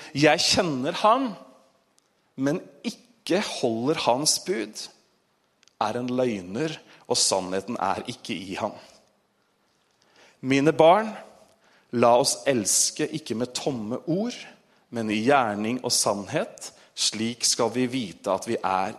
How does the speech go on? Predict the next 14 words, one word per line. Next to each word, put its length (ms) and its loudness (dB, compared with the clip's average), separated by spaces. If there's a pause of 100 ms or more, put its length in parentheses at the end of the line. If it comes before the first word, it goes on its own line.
i 240 -14
sannheten. 680 -4 (1200)
Hm. 160 -16 (1400)
Sannheten 480 -2
er 100 -2
viktig. 340 -6 (640)
Sannheten 560 2 (180)
kan 220 2
vi 160 2 (100)
stå 500 2 (200)
på. 120 -6 (200)
Sannheten 840 -2 (180)
som 300 0
sier 720 2